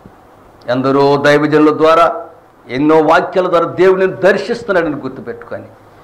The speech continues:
ఇదిగో ఇన్ని అనుభవాలను పొందుకోవటానికి ఈరోజు ఈ వాక్యం ద్వారా దేవుడిని దర్శించాడని గమనించి,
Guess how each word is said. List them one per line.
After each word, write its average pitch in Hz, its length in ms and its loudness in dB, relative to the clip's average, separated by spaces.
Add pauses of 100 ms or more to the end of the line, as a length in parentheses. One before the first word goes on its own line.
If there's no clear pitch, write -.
(180)
ఇదిగో 120 300 -4
ఇన్ని 147 340 2
అనుభవాలను 165 760 2
పొందుకోవటానికి 156 920 -6 (360)
ఈరోజు 196 420 0
ఈ 175 160 -6
వాక్యం 233 440 2
ద్వారా 185 160 2
దేవుడిని 143 420 -4
దర్శించాడని 127 720 -10
గమనించి, 110 540 -12